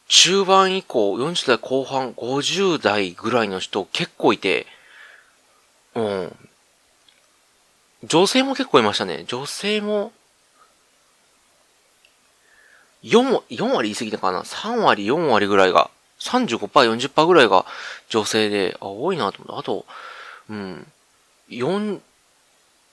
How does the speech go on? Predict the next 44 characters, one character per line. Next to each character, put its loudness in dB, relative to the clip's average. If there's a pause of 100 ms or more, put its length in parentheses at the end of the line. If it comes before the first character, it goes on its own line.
(160)
う -12
ん、 -10
で -4
も -8
半 -2
分 2
以 0
上 0
が 4 (240)
四、 -8
三 -6
十 0
代 4
後 -2
半 -6 (960)
以 -4
降 -2 (560)
だ -2
と -4
思 0
う 0
ん -2
で -6
す。 -12
三 -6
十 -4
代 2
後 -2
半、 -2
四 -2
十 -4
代、 2
五 -4
十 -2
代 6
だ 2
と -8
思 -8
う -8
ん -12
で -10
す -14
よ -10
ね。 -14